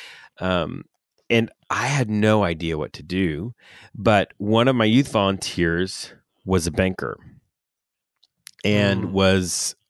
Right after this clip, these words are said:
Speaker 1: on, uh, he was, he had been on finance committee before. He was on S P R now, our staff committee.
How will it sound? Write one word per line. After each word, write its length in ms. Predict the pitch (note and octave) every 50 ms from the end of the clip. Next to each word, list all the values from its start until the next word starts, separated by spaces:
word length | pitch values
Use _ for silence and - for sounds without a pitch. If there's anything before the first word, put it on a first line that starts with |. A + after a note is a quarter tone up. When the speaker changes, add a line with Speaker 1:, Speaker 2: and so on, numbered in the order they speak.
| _ _ _ -
Speaker 1:
on, 580 | A2 G#2 G#2 G#2 G2+ G2+ G2+ G2 G2 F#2+ F#2 _ _ - - - - - - - _ _ _ -
uh, 120 | - F2+
he 120 | D2+ G2+ A#2
was, 240 | B2+ B2+ A#2+ A2+ -
he 120 | A2+ A2+
had 140 | A2+ G#2+ G2+
been 140 | C3 C3 C3+
on 160 | C3 B2+ A#2
finance 420 | - A2 G#2 G2+ G2+ G#2 F#2+ -
committee 220 | - G2+ F#2+ F#2+ F#2
before. 460 | F2+ F#2 F2 - - G2 G2 F#2+ F2+
He 100 | F2+ G2
was 160 | F#2+ F#2 F#2
on 180 | G2+ G2+ G2+ - _ -
S 260 | E2+ F#2 F#2 - -
P 220 | - - G2+ F2+
R 380 | F2 E2+ E2+ F2 F2 F2 E2+ E2
now, 340 | F#2 F#2+ F#2 F2 E2+ D#2+ E2+
our 160 | E2+ E2+ E2
staff 460 | D#2+ - - - F2+ E2+ E2 D#2+ -
committee. 440 | - - F2 E2 D#2+ D#2+ D#2+ E2 -